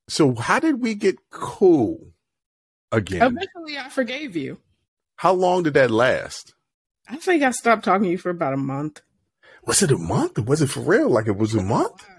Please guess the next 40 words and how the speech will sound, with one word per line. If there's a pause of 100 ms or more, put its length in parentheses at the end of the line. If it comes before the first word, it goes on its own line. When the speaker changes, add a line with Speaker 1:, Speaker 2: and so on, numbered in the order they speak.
(600)
Speaker 2:
It
was
a
while. (360)
Speaker 1:
Wow. (720)
Speaker 2:
And
it
was
awkward
because
we
worked
together. (1400)
Speaker 1:
And
I
Speaker 2:
And
Speaker 1:
think
Speaker 2:
I
Speaker 1:
I
was,
Speaker 2:
think
Speaker 1:
I,
Speaker 2:
we
were
both
living
at
home,
Speaker 1:
yeah,
Speaker 2:
too.
Speaker 1:
I
think
I
was
living
at
the
<laughs>
house.
I